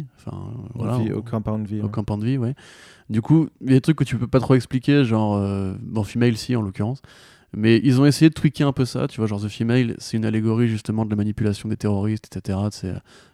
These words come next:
Speaker 1: nine eleven was an inside job, et cetera. Enfin, c'est, c'est la para-, la paranoïa des États-Unis qui voit des complotistes partout. Euh, du coup, c'est pas dégueu, je trouve. Mais après, enfin, oui, c'est, Jack Quaid, moi, j'ai rien de spécial à dire dessus, il est sympa, sans plus, euh,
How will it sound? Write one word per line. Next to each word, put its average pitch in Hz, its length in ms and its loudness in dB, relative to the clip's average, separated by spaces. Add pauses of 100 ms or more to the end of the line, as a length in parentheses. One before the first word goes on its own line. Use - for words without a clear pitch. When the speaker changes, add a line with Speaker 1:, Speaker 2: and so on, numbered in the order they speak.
Speaker 1:
nine 101 220 -2
eleven 101 320 0
was 104 200 -2
an 98 60 -6
inside 98 340 -6
job, 101 300 -2
et 92 140 -6
cetera. 110 300 -6 (200)
Enfin, 95 100 -6
c'est, 101 100 -6
c'est 101 120 -6
la 98 80 -6
para-, 95 220 -6
la 104 200 -10 (340)
paranoïa 107 380 0
des 101 120 -6
États-Unis 104 540 -4
qui - 140 -18
voit 101 160 -8
des 104 100 -10
complotistes - 520 -14
partout. 127 280 -10 (760)
Euh, 110 260 0
du 110 100 -4
coup, 156 120 0
c'est 139 120 0
pas 139 160 4
dégueu, 147 280 2
je - 80 -6
trouve. 175 280 -2 (440)
Mais 110 80 0
après, 135 160 6
enfin, 110 120 2
oui, 131 200 4
c'est, - 180 -10 (400)
Jack 104 160 -6
Quaid, 117 180 0
moi, 107 80 -2
j'ai 95 100 -4
rien 98 100 -4
de - 40 -14
spécial 107 300 -8
à 95 40 -2
dire 98 140 -8
dessus, 113 340 -2
il 95 140 0
est 95 40 -8
sympa, 92 420 -10
sans - 120 -14
plus, 98 260 -14
euh, - 180 -18